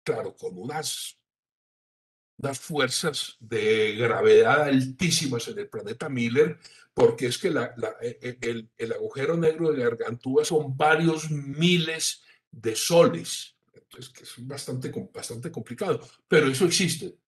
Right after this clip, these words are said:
Agujeros negros de ese tamaño existen. Entonces, realmente, ¿qué, qué decimos? Esto es ciencia ficción. Ah, el combustible. ¿Qué combustible se plantea ahí?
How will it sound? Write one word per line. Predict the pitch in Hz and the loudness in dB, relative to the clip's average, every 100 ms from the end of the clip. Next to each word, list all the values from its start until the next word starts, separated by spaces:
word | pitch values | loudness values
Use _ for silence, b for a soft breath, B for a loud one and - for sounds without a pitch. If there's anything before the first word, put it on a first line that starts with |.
| _ _ _ | _ _ _
Agujeros | 135 123 127 156 170 | -2 0 2 2 2
negros | 175 165 165 165 | 0 0 -2 -4
de | 135 | -4
ese | 160 | -6
tamaño | - 113 120 131 151 151 - b b | -8 -8 -6 -4 -4 -4 -8 b b
existen. | 104 - 190 147 - - _ _ _ _ _ _ _ _ _ _ _ | -14 -4 -2 -4 -6 -18 _ _ _ _ _ _ _ _ _ _ _
Entonces, | - 226 | 6 6
realmente, | 196 180 220 220 - 226 - _ | 6 -2 0 -2 -2 -6 -6 _
¿qué, | - 220 214 | 0 0 0
qué | 202 208 - _ _ _ _ _ _ | -2 -4 -4 _ _ _ _ _ _
decimos? | 127 123 101 - - | -10 -8 -8 -10 -10
Esto | 135 233 | -8 -4
es | - | 0
ciencia | 233 214 | 0 -2
ficción. | - 151 220 208 170 B B | -6 -4 -2 -2 -4 B B
Ah, | 208 - | -6 -4
el | - 139 | -4 -4
combustible. | 143 127 127 226 151 92 - _ _ _ _ - | -2 -2 0 0 0 -2 -8 _ _ _ _ 0
¿Qué | 175 | 2
combustible | 170 208 143 131 175 165 180 | 2 0 0 0 2 4 4
se | 175 147 | 2 0
plantea | 135 117 127 160 190 | -4 -4 -2 -2 0
ahí? | 196 135 - | 2 0 -4